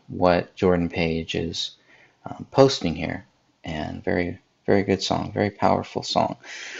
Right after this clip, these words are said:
And of course, remember, Jordan, at this point, Jordan Page, none of us really know about this "quote unquote" writing on the wall, um, in David's house. So there was no way for him to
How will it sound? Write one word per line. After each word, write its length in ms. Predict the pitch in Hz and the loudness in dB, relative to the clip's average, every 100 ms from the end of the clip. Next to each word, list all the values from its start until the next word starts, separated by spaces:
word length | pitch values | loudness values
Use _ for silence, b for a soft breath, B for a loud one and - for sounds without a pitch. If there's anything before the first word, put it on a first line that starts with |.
| B B _ 127 | B B _ 10
And 260 | 120 113 | 10 10
of 60 | - | 10
course, 320 | 160 156 - | 12 12 12
remember, 380 | 127 156 127 117 | 10 12 10 10
Jordan, 300 | 123 143 170 | 8 6 6
at 140 | 151 | 6
this 160 | 185 196 | 6 6
point, 340 | - 185 127 | 4 4 4
Jordan 240 | 120 123 113 | 4 2 2
Page, 360 | 117 110 98 | 4 4 4
none 240 | 95 98 151 | 0 2 2
of 80 | 104 | 2
us 240 | 78 - | 0 2
really 240 | 107 113 104 | 4 4 4
know 320 | 95 110 101 | 2 4 2
about 360 | 92 92 92 | 0 0 0
this 160 | 90 87 | -2 -4
"quote 220 | - 92 | -4 -4
unquote" 320 | 92 - 98 - | -4 -6 -8 -8
writing 580 | 92 92 107 98 92 - | -2 0 2 0 -4 -4
on 360 | 80 87 87 87 | -8 -6 -6 -8
the 160 | 85 | -8
wall, 600 | 82 87 120 120 85 87 b b b b b _ | -10 0 2 4 2 -6 b b b b b _
um, 500 | 180 180 170 78 101 _ _ _ _ _ _ _ - - | -4 -2 -2 -6 -10 _ _ _ _ _ _ _ -20 -2
in 160 | 110 | 0
David's 380 | 98 95 87 82 | 2 0 0 -6
house. 640 | 107 95 85 - - - - _ _ | -2 -2 -2 -6 -10 -10 -14 _ _
So 300 | - - 92 | -12 -6 -6
there 120 | 90 92 | -4 -6
was 160 | 92 | -4
no 140 | 98 95 | -2 0
way 100 | 92 | -2
for 160 | - | -6
him 300 | 87 87 85 | -8 -6 -6
to 280 | - 80 85 | -8 -10 -10